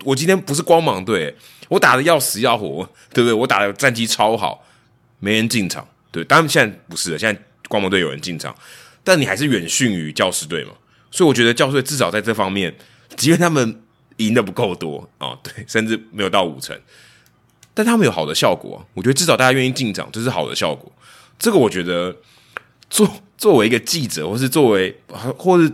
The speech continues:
记者去换-，去想，去以，以这个老板的角度来看，诶，他觉得不错啊，我这个赛季是成功的啊，球迷愿意进场挺我，那我还有什么好怕的？我最怕的就是我输得一屁股，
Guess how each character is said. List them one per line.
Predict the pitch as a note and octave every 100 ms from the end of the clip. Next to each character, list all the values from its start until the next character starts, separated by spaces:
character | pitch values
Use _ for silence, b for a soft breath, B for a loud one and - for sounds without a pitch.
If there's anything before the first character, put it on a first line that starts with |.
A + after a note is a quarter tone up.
| -
记 | G#3
者 | C3+ D#2+
去 | B2+ A2+ B B B B - - -
换-， | - F#3+ -
去 | - F#3
想， | C#3 - G2 -
去 | E3+ C#3+ B2 B B B
以， | C#3+ C3 -
以 | G#2+ F#2+
这 | G2
个 | C3 G2+
老 | G#2
板 | C3
的 | F#2+
角 | E2+ D2+
度 | F2+
来 | D2+
看， | F2+ D2+ C2+ -
诶， | G3+ C4+
他 | B3+
觉 | C3
得 | C3 B2+ - _
不 | -
错 | C#3+ G#2+
啊， |
我 | F#2 E2+
这 | C3+
个 | A2+
赛 | A#2
季 | G#2 G#2 F2+ - _
是 | -
成 | A2 E2
功 | D2 D2
的 | C#2
啊， | C2+
球 | - A2+
迷 | C3+
愿 | C3+
意 |
进 | B2+ B2+
场 | F#2 D#2
挺 | D#2+ E2+
我， | D#2 - b b
那 | C#3
我 | G#2+
还 | E2+
有 |
什 | F2+
么 | D2+
好 | -
怕 | - -
的？ | -
我 | -
最 | F#2+ F#3
怕 | D#3+ C#3+
的 |
就 | A#2+
是 | B2+
我 | F2
输 | - G#2
得 | F#2
一 |
屁 | - G2+
股， | D#2